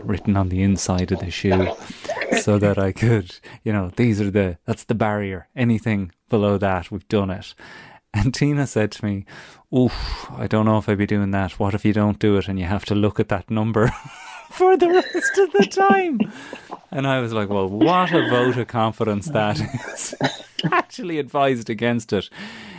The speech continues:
She, of course, walked it back and said, "No, look, of course I think you're gonna do it. You're a great lad." <laughs> But she, out of concern, she was like, "Don't <laughs> ruin a perfectly good pair of runners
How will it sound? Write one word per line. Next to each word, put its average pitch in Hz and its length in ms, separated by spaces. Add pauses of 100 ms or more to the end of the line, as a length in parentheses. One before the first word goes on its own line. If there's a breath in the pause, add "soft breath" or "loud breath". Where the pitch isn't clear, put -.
She, 131 240
of 120 60
course, 170 500
walked 120 380
it 101 100
back 98 260
and 101 160
said, 90 400
"No, 85 380
look, 82 320
of 87 180
course 110 360
I 98 100
think 92 240
you're 101 120
gonna 95 260
do 98 220
it. 87 100
You're 87 460
a - 20
great 107 360
lad." 90 280 (180)
<laughs> - 0 (1040 loud breath)
But 120 260 (160 soft breath)
she, - 260
out 143 240
of 131 140
concern, 120 520
she 104 140
was 101 140
like, 98 160
"Don't 110 260
<laughs> 101 60
ruin 139 580
a 156 80
perfectly 131 580
good 147 200
pair 135 180
of 120 80
runners 127 340